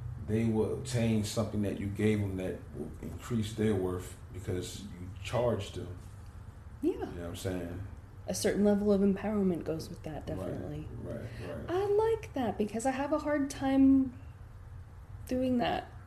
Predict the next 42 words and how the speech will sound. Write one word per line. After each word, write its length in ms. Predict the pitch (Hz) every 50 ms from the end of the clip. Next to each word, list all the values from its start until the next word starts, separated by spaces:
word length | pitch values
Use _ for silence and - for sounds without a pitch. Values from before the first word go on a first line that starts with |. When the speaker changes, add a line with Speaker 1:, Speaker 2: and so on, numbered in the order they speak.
| - -
Speaker 2:
I 60 | 196
have 140 | 196 208 185
a 20 | 180
Speaker 1:
Yeah. 60 | 185
Speaker 2:
really 220 | 214 240 247 247 254
hard 200 | 240 247 220 220
time 180 | - 240 226
doing 240 | 214 202 214 220 220
that 160 | 208 202 -
and 80 | - 175
a 40 | 160
hard 260 | 165 175 185 185 185
time 340 | - 202 190 196 185 185 175
talking 400 | - - 190 180 185 - 190 190
myself 440 | 190 175 175 - - 180 175 - -
up. 140 | - - -
But 260 | - - - - 180
you 120 | 190 190
really 300 | 185 185 214 226 226 226
do. 480 | 214 196 202 226 240 240 190 - - - -
If 200 | - 160 - -
once 240 | 156 185 226 220 -
you 80 | 254
know 80 | 254 254
your 220 | 247 233 233 233
value, 540 | 220 214 220 226 226 240 247 254 254 254 247 214
you've, 200 | 196 180 180 190 196 196 196
you've 240 | 180 175 185 190 -
gotta 380 | - 196 196 190 180 170 165 156 -
Speaker 1:
Yeah, 140 | - - - - - 101 101 - - - - 120
I 60 | 135
know 180 | 143 143 143
you're 260 | 135 131 147 160 151 127
a 40 |
dope 200 | 117 113 98 -
Speaker 2:
get 40 | 113
your 80 | 110 101
worth. 160 | 101 92 90
Speaker 1:
hairstylist. 440 | 92 104 101 - 85 85 - - - - - - - - - -
Speaker 2:
Thank 240 | 302 330 311 - -
you. 60 | - - - - - - - - - - - - -
Speaker 1:
So 560 | - - - 104 98 92 90 87 82 -